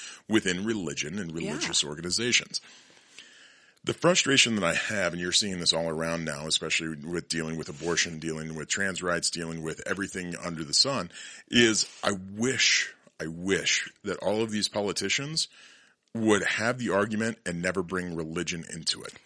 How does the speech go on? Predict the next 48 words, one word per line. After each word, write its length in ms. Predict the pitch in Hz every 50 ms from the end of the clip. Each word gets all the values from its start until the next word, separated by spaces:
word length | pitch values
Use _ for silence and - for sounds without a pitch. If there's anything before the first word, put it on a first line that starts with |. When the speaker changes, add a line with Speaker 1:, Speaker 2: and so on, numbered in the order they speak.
| _ _ -
Speaker 2:
One 240 | 175 165 202 208 208
hundred 180 | 202 196 165 -
percent. 300 | - - - - - - _ _ - - -
Speaker 1:
And 140 | - 110 98
the 80 | 95 85
reason 380 | 80 110 160 185 180 165 143
why 120 | 127 117 101
I 40 | 92
state 240 | - - 110 104 -
that 180 | 104 92 85
is 80 | 85 78
because 320 | 69 80 - - 92 85
the 80 | 85 80
moment 440 | 80 87 101 117 143 165 170 139 -
that 120 | 113 -
you 160 | 104 107 104
bring 420 | 98 92 104 107 98 95 98 95 -
up 320 | - 90 85 80 - - - _ -
that 280 | 117 110 98 90 - - - _ _ _ _ _ _
the 140 | 120 113 90
Bible 460 | 78 - 92 95 98 101 95 98 92
says 340 | - - 92 87 85 - -
this, 300 | 85 76 62 - - -
or 300 | - - 85 85 85 82
that 200 | 73 87 80 -
the 80 | -
Quran 480 | - - - 92 90 90 92 95 95 90
says 320 | - - 92 87 82 76
this, 240 | 80 73 67 - - -
or 120 | - 85 - -
anything 400 | 107 117 120 107 104 90 90 90
of 140 | 92 85 80
that 240 | 101 117 135 139 -
sort, 360 | - 101 87 80 80 - -
Speaker 2:
Yeah. 360 | 185 196 262 - - - 127
Speaker 1:
you 80 | 135 143
lose 220 | 143 139 127 -
half 200 | - 123 117 110 -
the 60 | 101
population 720 | - 104 95 - - 82 82 87 85 - - 85 80 80 - _ _ _ _ _ -
at 200 | 90 92 - -
that 180 | 87 78 -
moment. 220 | - 85 - - -
Speaker 2:
And 100 | 208 208
it 40 | 196
has 200 | 196 180 165 165
no 380 | 160 160 160 165 180 214 240
p-, 100 | - -